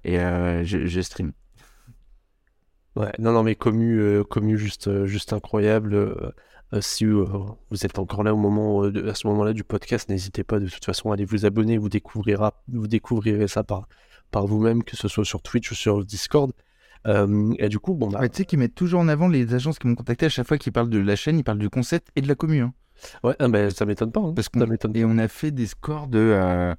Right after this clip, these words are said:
Speaker 1: de ouf, parce qu'on faisait des, en termes de stats, on était, euh, même quand on était quatre, entre trois et cinq mille, euh, followers,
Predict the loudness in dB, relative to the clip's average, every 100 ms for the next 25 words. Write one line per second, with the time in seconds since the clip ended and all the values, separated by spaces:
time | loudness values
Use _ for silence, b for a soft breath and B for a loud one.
0 | b b b -2 0 0 -2 -6 -6 -2
1 | -2 0 0 2 0 0 0 -2 -4 -4
2 | -4 0 2 2 0 -2 -2 -2 0 0
3 | 0 -2 -2 2 2 0 -2 -4 B B
4 | B 0 2 2 2 2 0 -2 -4 -6
5 | -18 -18 -8 -8 -6 -8 -2 -2 -2 -2
6 | 2 4 4 2 0 0 2 2